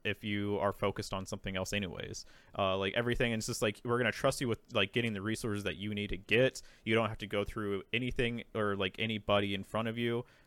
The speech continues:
Uh, get your jo-, like, your work done, and, like, that's it. And literally, like, this company was extremely motivated at that point. People were working harder and better and everything, and just let people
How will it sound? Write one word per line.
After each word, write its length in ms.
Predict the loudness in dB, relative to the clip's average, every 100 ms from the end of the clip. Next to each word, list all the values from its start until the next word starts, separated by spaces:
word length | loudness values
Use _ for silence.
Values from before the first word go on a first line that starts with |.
| -4
Uh, 240 | 2 2 0 0
get 200 | 0 2
your 140 | -2
jo-, 200 | 0 2 2
like, 220 | 2 0
your 100 | 0
work 260 | -2 -2 0
done, 220 | 0 0
and, 80 | -4
like, 220 | -8 -2
that's 240 | -2 0
it. 220 | 0 0 -4 _ -2
And 480 | 0 0 -2 -10 -12 -6
literally, 280 | 0 2
like, 140 | 4 2
this 140 | 0
company 320 | -2 -2 -2
was 280 | -2 -2 -2
extremely 600 | -6 -4 -2 -2 -2 -4 -6 -20 -20 -8
motivated 520 | 0 2 4 4 4
at 80 | 4
that 220 | 4 2
point. 460 | 0 0 0 -4 -12 -6
People 520 | -4 0 0 0 -2
were 160 | -2 -2
working 380 | 0 0 -2 -8
harder 480 | -2 2 2 0 -2
and 240 | -4 -4
better 320 | 0 2 0
and 100 | 0
everything, 600 | -2 -2 -2 -2 -2 -4 -8 -20 _ -4
and 460 | 0 0 -2 -6 -8 -12 _ _
just 200 | -4 0
let 160 | 6 6
people 500 | 4 0 2 2 0